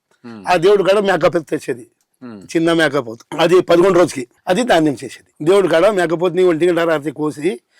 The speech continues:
Speaker 1: ఉమ్.
Speaker 2: అదే నెయ్యి ఉప్పులోనే బాగా వండిపించి, అదే చెప్పినా కదా శాస్త్రం,
Speaker 1: ఉమ్.
Speaker 2: ఆ శాస్త్రం చెప్పాలి దేవుని ముందుగా. ఆ మాంసం, ఈ కలిజలు ఉంటాయి కదా,
Speaker 1: ఉమ్.
Speaker 2: ఉడుకు కలి-, కలిజలు ఎత్తి వేరే వాళ్ళు మన చేతిలో పడతారు.
Speaker 1: ఉమ్.
Speaker 2: ఆ ఇట్లా చే-, ఇప్పుడు నా, మా నాన్న చచ్చిపోయింది, కార్యం నేనే చేయాలి కదా.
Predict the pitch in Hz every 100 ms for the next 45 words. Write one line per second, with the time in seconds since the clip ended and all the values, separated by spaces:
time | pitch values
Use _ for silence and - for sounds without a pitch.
0 | _ 113 131 170 156 139 151 190 202 170
1 | - 170 170 214 - _ _ - 151 165
2 | 170 160 156 139 156 - 208 233 _ _
3 | - 170 180 - 160 180 180 160 156 147
4 | 113 160 156 196 151 117 _ - 110 95
5 | 87 190 175 196 - 185 160 - 147 143
6 | 156 151 131 120 - _ _ 151 151 160
7 | 160 165 180 170 - 160 165 185 165 151
8 | 139 170 147 _ 120 101 185 202 - 180
9 | 165 131 175 170 175 156 247 220 185 180
10 | 226 202 165 180 160 156 139 123 - _
11 | 117 101 87 _ _ - 156 151 175 -
12 | 160 151 170 165 165 175 151 165 147 156
13 | 139 156 180 180 175 185 170 143 147 160